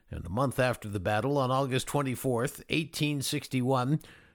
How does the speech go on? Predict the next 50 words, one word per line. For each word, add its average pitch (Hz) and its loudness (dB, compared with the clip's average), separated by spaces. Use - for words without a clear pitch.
several 233 6
of 160 4
them 185 2
were 165 4
having 170 2
a 139 2
few 190 0
drinks 160 4
at 127 0
the 123 0
Worcester 151 2
House 151 2
Hotel 151 4
Bar, 131 4
which 135 -2
was 113 -2
at 123 -4
the 107 -4
corner 135 2
of 95 -2
Main 131 0
and 104 -2
White 143 0
Streets 127 -6
in 117 0
downtown 120 0
Danbury 120 0
in 117 0
the 117 -2
day. 117 2
Now, 160 6
as 170 4
can 180 4
happen, 190 6
some 214 4
of 202 2
the 156 2
soldiers 147 2
became 147 2
quite 135 0
loud. 139 6
They - -6
were - -6
bragging 101 6
about 101 -4
their 104 -4
prowess 113 2
at 95 -4
Bull 120 0
Run. 117 0